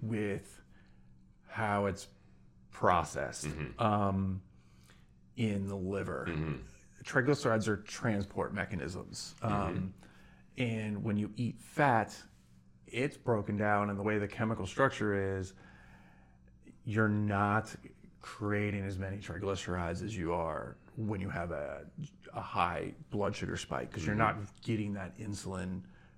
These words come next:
Speaker 1: release or much lower insulin release with
Speaker 2: Fat
Speaker 1: fat
Speaker 2: intake.
Speaker 1: increase,
Speaker 2: Mm-hmm.
Speaker 1: or fat intake, yes.
Speaker 2: Mm-hmm.
Speaker 1: So, um, so they don't, I mean, it's, it's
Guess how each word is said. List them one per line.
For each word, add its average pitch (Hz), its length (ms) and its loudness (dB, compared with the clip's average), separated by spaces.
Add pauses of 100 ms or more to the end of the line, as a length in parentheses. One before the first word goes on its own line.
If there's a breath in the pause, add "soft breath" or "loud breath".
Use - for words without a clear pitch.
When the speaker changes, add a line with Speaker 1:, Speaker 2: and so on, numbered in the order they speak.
(220 loud breath)
Speaker 1:
release 95 800 -2 (140)
or 98 240 2
much 95 260 -2
lower 92 480 0
insulin 95 340 -6
release 92 440 -8 (140)
with 95 540 -4 (220)
Speaker 2:
Fat 71 220 4
Speaker 1:
fat 87 220 4
Speaker 2:
intake. 82 100 0
Speaker 1:
increase, - 360 -8
Speaker 2:
Mm-hmm. 71 260 -4
Speaker 1:
or 101 100 2
fat 92 240 0
intake, 92 320 -8
yes. - 160 -6
Speaker 2:
Mm-hmm. 71 160 -4 (920 loud breath)
Speaker 1:
So, 90 380 0 (520 loud breath)
um, 95 680 4 (160)
so - 200 -4
they 110 120 4
don't, 139 180 2 (160)
I 110 60 -2
mean, 110 220 2
it's, 107 340 -4
it's - 840 -10